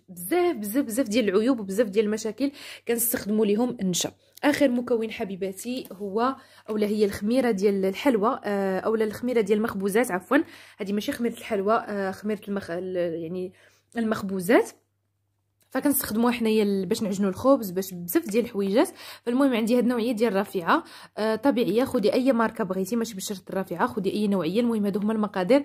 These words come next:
اللي غنحتاجو. بالنسبه للخميره كتنفخ لك الخدود ديالك، كترجعك صغيره بدرجات وبدرجات، وكتعالج لك التجاعيد، فهي زوينه بزاف وكتصفي البشره.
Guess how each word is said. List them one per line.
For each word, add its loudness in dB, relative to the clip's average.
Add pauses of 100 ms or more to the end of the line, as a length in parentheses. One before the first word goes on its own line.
(260)
اللي 0
غنحتاجو. -2
بالنسبه -2
للخميره -2
كتنفخ -4
لك 0
الخدود -2
ديالك، 0 (300)
كترجعك -10
صغيره 2
بدرجات 0
وبدرجات، 2 (500)
وكتعالج 0
لك -6
التجاعيد، -2
فهي -2
زوينه 0
بزاف -6 (480)
وكتصفي 0
البشره. -4